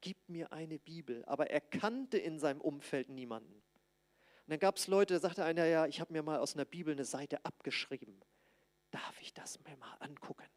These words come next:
Und dann wurde das versteckt irgendwo, weil wenn die Polizei kommt und so weiter, und dann wurde diese abgeschriebene Seite und dann durfte er das Wort Gottes mal lesen.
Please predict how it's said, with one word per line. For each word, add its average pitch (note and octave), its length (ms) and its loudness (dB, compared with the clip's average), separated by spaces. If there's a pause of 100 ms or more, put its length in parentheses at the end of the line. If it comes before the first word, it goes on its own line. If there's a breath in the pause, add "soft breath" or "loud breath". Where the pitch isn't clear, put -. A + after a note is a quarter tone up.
(380)
Und B2+ 100 -14
dann C3 140 -8
wurde D3 120 -6
das - 160 -6
versteckt - 580 0
irgendwo, C#3+ 380 -2
weil C3 160 2
wenn C#3+ 80 2
die C#3+ 80 -6
Polizei D#3 480 -2
kommt D3+ 240 -4
und C#3+ 120 -4
so C#3+ 140 -6
weiter, D3 240 -4
und C#3 80 -14
dann C#3 140 -14
wurde D3 120 -6
diese - 220 -4
abgeschriebene D3 640 -2
Seite D3+ 420 -2 (500 loud breath)
und D#3 120 -12
dann C3+ 160 -10
durfte D#3 300 4
er C3+ 40 4
das - 240 0
Wort C#3 160 2
Gottes C#3+ 320 -2
mal B2+ 180 -6
lesen. B2 320 -6